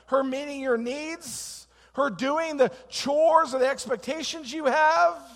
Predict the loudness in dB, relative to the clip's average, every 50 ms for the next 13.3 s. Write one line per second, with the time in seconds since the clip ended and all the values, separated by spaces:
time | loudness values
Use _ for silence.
0 | -20 _ _ _ _ _ _ _ _ _ _ _ _ _ _ _ _ _ _ _
1 | _ _ _ _ _ _ _ _ -8 -8 -6 -2 -2 -4 -2 -2 -4 -2 0 0
2 | 0 2 2 2 0 0 -2 -6 -10 -16 -20 -20 _ _ _ _ _ _ _ -8
3 | 0 2 4 6 6 8 10 10 10 10 8 4 -8 -14 -16 -18 -20 -20 -20 -14
4 | -6 -2 -2 0 -2 -2 0 2 4 6 6 6 6 4 2 2 -2 -8 -12 -14
5 | -14 -16 -18 -20 _ -8 -8 -8 -8 -8 -12 -12 -4 0 2 4 4 4 2 0
6 | -8 -10 -12 -16 -20 -20 _ _ _ _ _ -4 0 0 0 0 -2 -4 -4 -4
7 | -8 -6 -4 -2 -2 -2 -2 -4 -6 -8 -8 -8 -10 -12 -14 _ _ _ _ _
8 | -10 -6 -6 -6 -2 -2 -2 -2 -2 -2 -4 -4 -4 2 2 4 4 4 2 2
9 | 2 2 2 -2 -8 -18 -18 -8 -4 -4 -4 -2 0 0 0 0 -2 -4 -6 -10
10 | -20 _ _ _ _ _ _ _ _ _ _ _ _ _ _ _ _ _ _ _
11 | _ _ _ _ _ _ _ _ _ _ _ _ _ _ _ _ -4 -4 -4 -2
12 | -2 -4 4 8 10 10 10 8 2 -2 2 4 6 6 6 4 2 -2 -8 -6
13 | -2 -2 -2 -2 -2